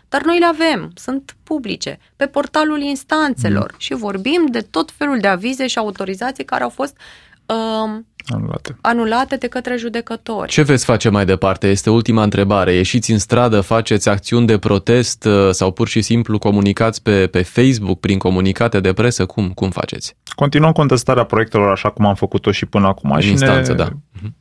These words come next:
Speaker 3: și ne continuăm activitatea exact așa cum am făcut-o până acum, pentru că, așa cum am zis, uh, acțiunea domnului ministru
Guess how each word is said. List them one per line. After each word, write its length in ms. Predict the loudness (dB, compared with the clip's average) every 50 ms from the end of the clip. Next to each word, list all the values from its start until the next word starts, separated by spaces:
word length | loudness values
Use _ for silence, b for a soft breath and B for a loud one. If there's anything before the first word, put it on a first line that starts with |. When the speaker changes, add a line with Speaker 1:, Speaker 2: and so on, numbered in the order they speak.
| _ -10
Speaker 3:
și 160 | -4 0 2
ne 180 | 4 4 4
continuăm 500 | 4 4 2 2 4 4 4 4 4 4
activitatea 800 | 2 0 0 0 0 0 2 2 2 2 2 2 2 2 2 2 2
exact 300 | 2 2 2 2 2 0
așa 180 | -2 -2 -2
cum 160 | 0 2 2 2
am 60 | 2
făcut-o 340 | 2 0 0 0 0 0 0
până 220 | 2 2 2 4
acum, 380 | 2 2 0 0 2 2 2 2
pentru 280 | 2 0 0 2 0 0
că, 100 | 2 2
așa 280 | 2 2 2 2 0 0
cum 180 | 2 4 4
am 140 | 4 4 4
zis, 460 | 4 4 4 4 4 4 2 0 0
uh, 800 | 0 2 4 4 4 4 4 2 2 2 2 2 2 2 2 2 2
acțiunea 520 | 0 -2 0 2 4 6 6 6 4 4
domnului 360 | 4 4 4 4 4 4 6
ministru 520 | 6 6 6 6 4 2 0 0 2 4